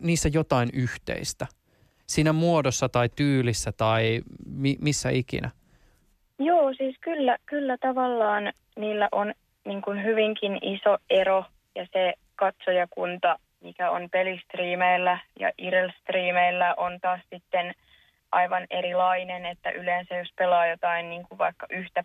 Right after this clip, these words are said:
Speaker 2: peliä, niin se on paljon suppeampi kuin sit taas se, että jos mä meen jonnekin ja kuvaan autotapahtumaa tai sitten mä kuvaan vaan, kun mä oon mun ystävän kanssa jossain vaikka laskettelemassa tai jotain,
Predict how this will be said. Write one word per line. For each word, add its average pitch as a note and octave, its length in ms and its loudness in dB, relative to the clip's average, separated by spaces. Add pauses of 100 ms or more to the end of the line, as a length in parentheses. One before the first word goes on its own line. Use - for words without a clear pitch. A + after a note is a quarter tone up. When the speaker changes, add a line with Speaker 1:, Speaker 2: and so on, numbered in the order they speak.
Speaker 2:
peliä, F3 420 2 (600)
niin F3 280 -8
se F3 140 4
on F3 160 2 (300)
paljon F#3 240 2
suppeampi F3+ 680 -2
kuin F3 220 -12
sit F3 160 -18
taas F3 260 0
se, E3+ 120 0
että E3+ 220 -4
jos D#3+ 200 -2 (500)
mä F3+ 60 -2
meen F3+ 300 2
jonnekin F3 640 -2
ja E3+ 120 -2
kuvaan E3+ 540 0 (480)
autotapahtumaa F3+ 1040 0
tai F#3 220 -4
sitten F#3 260 -10
mä F3+ 160 -2
kuvaan F3+ 340 0
vaan, F3 200 -2
kun F3+ 140 -14
mä F3 100 -2
oon F3 100 -2
mun F3 220 -10
ystävän E3+ 460 -4
kanssa F3 420 -2
jossain E3+ 520 -2
vaikka F3+ 340 0
laskettelemassa F3 1200 -4
tai E3 180 2
jotain, F3 500 0